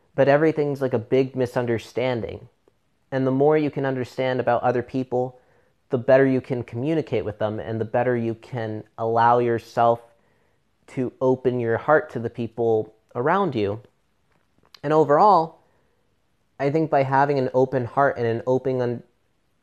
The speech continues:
understanding of those around you, you create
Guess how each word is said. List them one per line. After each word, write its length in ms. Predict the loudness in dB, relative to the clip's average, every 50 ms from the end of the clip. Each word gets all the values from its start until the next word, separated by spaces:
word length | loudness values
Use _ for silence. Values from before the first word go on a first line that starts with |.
| _
understanding 1160 | -4 -4 -2 -2 -2 -4 -4 -6 -8 -8 -6 -4 -2 -2 -2 -4 -4 -4 -6 -6 -8 -10 -14 -18 _ _ -10
of 280 | -10 -8 -8 -6 -2
those 500 | 0 2 2 4 4 2 0 -2 -4 -10 _ _ _ _ _ _ _ _ _ _ _ _ _ _ _
around 480 | -6 -2 0 0 0 0 0 -2 -2 -2
you, 300 | -2 -2 -2 -2 -4 -6 -10 _ _ _ _ _ _ _ _ _ _ _ _ _ _ _ _ _ _ _ _ _ _ _ _ -6
you 160 | -4 -4 -4
create 540 | -6 -6 -4 -2 0 0 0 -2 -4 -10